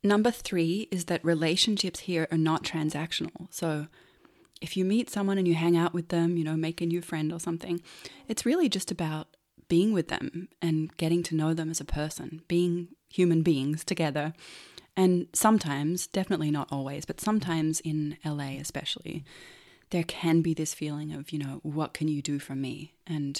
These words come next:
relationships being kind of transactional. And I just don't feel that here. The fourth thing is that it's a huge cafe culture here.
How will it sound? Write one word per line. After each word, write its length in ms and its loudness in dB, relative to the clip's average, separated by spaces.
relationships 680 -4
being 400 -8
kind 160 -2
of 80 -6
transactional. 840 -8
And 220 -10
I 60 -8
just 180 -4
don't 220 0
feel 220 -10
that 160 -14
here. 260 -16
The 80 -2
fourth 380 0
thing 340 4
is 200 -2
that 120 -6
it's 160 -10
a 220 -10
huge 380 -2
cafe 360 -4
culture 380 -4
here. 380 -10